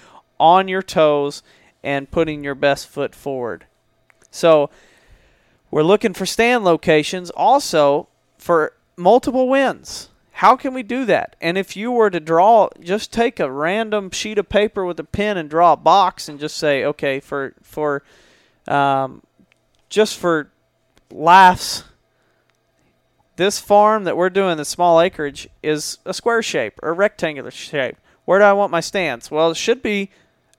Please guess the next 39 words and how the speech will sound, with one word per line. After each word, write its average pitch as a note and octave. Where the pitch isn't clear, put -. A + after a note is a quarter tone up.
around F3+
the F#3
perimeter F3+
just G3
because G3
it F3+
is A3
small, -
so D#3
small. C3+
If D3+
you G#3
put A#3
'em G3
in F#3
the E3
middle D3+
of F3+
that G#3
box F#3+
or -
the B2+
middle F#3+
of F#3+
that F#3
circle F#3+
or D3+
the A#2
middle F#3+
of F#3
that F3+
rectangle D#3+
or A3
triangle, F#3+
however A3
the E3+
farm F#3
is D3+
shaped, G#3